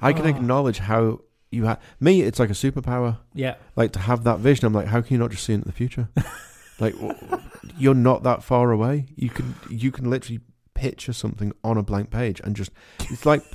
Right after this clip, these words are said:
Speaker 1: tracing paper. That's
Speaker 2: You,
Speaker 1: how I see it, is
Speaker 2: you
Speaker 1: that
Speaker 2: have,
Speaker 1: they
Speaker 2: you
Speaker 1: already
Speaker 2: have
Speaker 1: see
Speaker 2: seen
Speaker 1: it.
Speaker 2: the future. You,
Speaker 1: Yeah.
Speaker 2: th-, it isn't there, but you know it's gonna be
Speaker 1: Yeah.
Speaker 2: there. You fucking freak.
Speaker 1: Yeah. That's
Speaker 2: Uh,
Speaker 1: it. Yeah.
Speaker 2: that might be hard. Th-, you don't wanna say that to people at work.
Speaker 1: Not freak.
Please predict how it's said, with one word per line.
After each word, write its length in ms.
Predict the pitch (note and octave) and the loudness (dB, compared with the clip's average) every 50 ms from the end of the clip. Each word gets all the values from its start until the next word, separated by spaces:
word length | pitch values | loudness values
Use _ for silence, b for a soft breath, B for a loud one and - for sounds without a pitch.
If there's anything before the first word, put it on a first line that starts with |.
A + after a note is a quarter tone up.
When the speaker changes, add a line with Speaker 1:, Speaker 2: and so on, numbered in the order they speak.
| - - | -10 -6
Speaker 1:
tracing 400 | - - D3+ E3 F3 - - F3+ | 0 2 2 2 2 0 -2 0
paper. 380 | E3 F3 F3 E3+ - F3 D#3+ b b b b b b b | 0 0 0 0 -2 -4 -6 b b b b b b b
That's 140 | - A#3 | 2 2
Speaker 2:
You, 60 | A#3 E3 | 4 6
Speaker 1:
how 100 | D#3 C#3+ | 6 6
I 80 | C#3+ B2+ | 6 4
see 220 | - - C#3 D3+ | 4 2 2 4
it, 140 | D3 A#2 - | 4 2 2
is 60 | - | 2
Speaker 2:
you 40 | G3 | 4
Speaker 1:
that 80 | D3 G3 | 4 4
Speaker 2:
have, 80 | A#3 | 4
Speaker 1:
they 80 | A3+ B2 F#3 | 4 4 2
Speaker 2:
you 40 | E3+ | 4
Speaker 1:
already 240 | C3+ C#3 C#3+ C#3+ C#3+ | 6 6 6 6 4
Speaker 2:
have 40 | C3+ | 0
Speaker 1:
see 80 | - A#3+ | 0 0
Speaker 2:
seen 60 | A3 - | 0 0
Speaker 1:
it. 20 | |
Speaker 2:
the 60 | G#3+ G#3 | 0 -2
future. 460 | - G#3+ G#3 G3+ - - G3 F#3 G3 - _ _ _ | -6 -10 -10 -10 -8 -8 -8 -8 -8 -10 _ _ _
You, 140 | - F3 - | 0 2 4
Speaker 1:
Yeah. 100 | E3 E3 D#3+ b b b b b - | 4 4 2 b b b b b -6
Speaker 2:
th-, 140 | - F#3 - - | -6 -6 -2 -2
it 120 | F#3+ F3 | -2 2
isn't 340 | F#3 F#3 F3+ - F#3+ E3 D3 | 2 0 0 0 -6 -6 -4
there, 340 | D3+ C3 B2+ C3 C#3+ C#3+ - - | -4 -4 -2 -2 -4 -6 -8 -6
but 100 | _ F3+ | _ -6
you 180 | F3+ D#3+ E3+ F3+ | -4 0 0 0
know 220 | E3 E3 E3 E3+ | 2 4 4 4
it's 160 | F3+ F3+ - - | 2 2 -2 -2
gonna 200 | - G3 G3 F3+ | 0 0 0 0
be 160 | - A3 A#3 | -2 -4 0
Speaker 1:
Yeah. 120 | A#3 A#3+ | 2 2
Speaker 2:
there. 280 | G#3+ G#3+ G#3+ G#3 G3 G3+ - _ _ | 2 2 2 -2 -4 -6 -10 _ _
You 140 | - C3 B2 | -10 -10 -10
fucking 520 | - - - - - E3+ C#3+ - - C3 A#2+ | -10 -12 -14 0 0 0 0 0 -4 -6 -6
freak. 520 | - - - D#3 D3+ E3+ F#3+ - - - - | -6 -6 -4 -2 -2 -2 -2 -4 -10 -14 -2
Speaker 1:
Yeah. 220 | B2 D#3 F#3+ G#3 F3+ b b b b b b b b b b b b b - | 0 2 2 2 0 b b b b b b b b b b b b b -6
That's 180 | D#3 D3+ C3 B2+ | -4 -4 -4 -6
Speaker 2:
Uh, 40 | - | -4
Speaker 1:
it. 240 | B2 B2 - - - - | -4 -6 -6 -8 -14 -6
Yeah. 160 | - G#2 F#2+ | -4 2 4
Speaker 2:
that 160 | A2+ C3 A#2 | 4 4 4
might 160 | A#2 A2+ G#2 | 2 0 -2
be 80 | A#2 A2 | -4 -6
hard. 420 | - - G#2+ G2+ G#2 G2+ G#2 - - - | -8 -8 -8 -6 -6 -6 -8 -10 -12 -12
Th-, 120 | - A#2 | -10 -8
you 200 | A2+ B2 B2 A2 | -8 -8 -10 -8
don't 160 | G#2+ - A#2 | -6 -4 -4
wanna 100 | A2 G#2 G2+ | -4 -4 -8
say 120 | - G#2+ | -8 -8
that 140 | G2 G2+ - | -8 -8 -10
to 40 | - | -10
people 200 | - G#2 G#2+ - | -10 -10 -10 -10
at 60 | - | -10
work. 320 | G2+ G#2+ A2+ A2+ - - | -10 -10 -10 -10 -10 -4
Speaker 1:
Not 220 | - C#3 B2+ - - | -2 -2 -2 -2 -4
freak. 520 | - - B2+ B2 - - - - - - | -10 -10 -8 -6 -8 -8 -10 -14 -20 -20